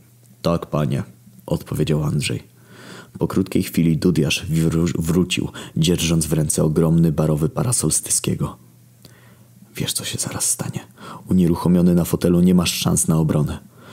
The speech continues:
Po chwili czubek olbrzymiego parasola szturmuje twoje kakaowe termopile. Zaciskasz zwieracz z całej siły.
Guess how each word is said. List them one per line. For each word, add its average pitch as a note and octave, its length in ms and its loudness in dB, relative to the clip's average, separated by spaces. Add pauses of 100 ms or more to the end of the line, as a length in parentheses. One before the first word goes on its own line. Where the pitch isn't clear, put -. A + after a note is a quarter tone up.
(320)
Po - 60 -2
chwili F2 360 2
czubek F2 360 2
olbrzymiego F2 540 4
parasola E2+ 500 0
szturmuje F2+ 600 2
twoje E2 300 0
kakaowe E2 460 0
termopile. D#2+ 580 0 (880)
Zaciskasz - 760 -2
zwieracz D#2+ 400 -2
z - 100 0
całej D#2+ 280 -4
siły. C#2+ 380 -4